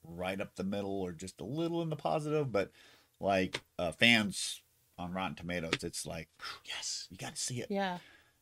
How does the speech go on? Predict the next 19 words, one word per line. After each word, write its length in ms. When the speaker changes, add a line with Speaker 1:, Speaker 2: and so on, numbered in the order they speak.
Speaker 1:
Um, 340
so, 400
yeah. 220
So, 340
I 140
always, 360
you 140
know, 160
it's 140
always, 300
I 140
like 180
Ghostbusters. 440
It's 140
another 240
franchise 540
I 80
like. 380
Um, 280